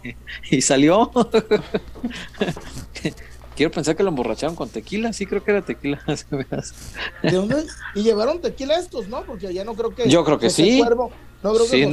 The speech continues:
Speaker 1: no.
Speaker 2: Cuervo tenga agaves.
Speaker 1: No creo que lo hayan
Speaker 2: No creo
Speaker 1: comprado
Speaker 2: que
Speaker 1: ya.
Speaker 2: tenga, no creo que tenga
Speaker 1: Sí.
Speaker 2: campo agavero.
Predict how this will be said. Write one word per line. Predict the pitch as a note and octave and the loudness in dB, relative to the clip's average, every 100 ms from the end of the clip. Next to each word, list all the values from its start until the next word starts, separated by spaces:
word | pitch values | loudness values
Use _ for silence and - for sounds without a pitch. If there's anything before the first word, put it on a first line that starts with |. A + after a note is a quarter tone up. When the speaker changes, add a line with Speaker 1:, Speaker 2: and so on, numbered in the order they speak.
| D#3 | 2
Speaker 1:
no. | G3 | 0
Speaker 2:
Cuervo | A#3+ A#3 A#3+ | 0 0 0
tenga | A#3+ A#3 A#3 | 0 -2 0
agaves. | A3 G#3 B3+ C#4 | -2 0 2 2
Speaker 1:
No | - | 2
creo | D#3+ | 0
que | D#3 | 2
lo | D#3+ | 2
hayan | E3 E3+ | 2 0
Speaker 2:
No | E3+ | -2
creo | A3 A3+ | -6 -2
Speaker 1:
comprado | - C#3+ | 0 0
Speaker 2:
que | C3+ | 0
Speaker 1:
ya. | C#3+ | 0
Speaker 2:
tenga, | E3+ F#3+ - - F3+ G#3+ G#3+ C#4+ - E4+ G3 | 2 0 0 -6 -4 -4 -4 -8 -6 -8 -4
no | A#3 | -2
creo | A#3+ A#3+ | 0 0
que | A#3+ | -2
tenga | A#3+ A#3+ B3+ | -2 -4 -4
Speaker 1:
Sí. | D3+ | 0
Speaker 2:
campo | E3+ F3+ F3+ B3 | 0 -2 -4 -4
agavero. | G#3+ F#3 G#3+ C4+ C4 | -2 -2 -2 -2 -4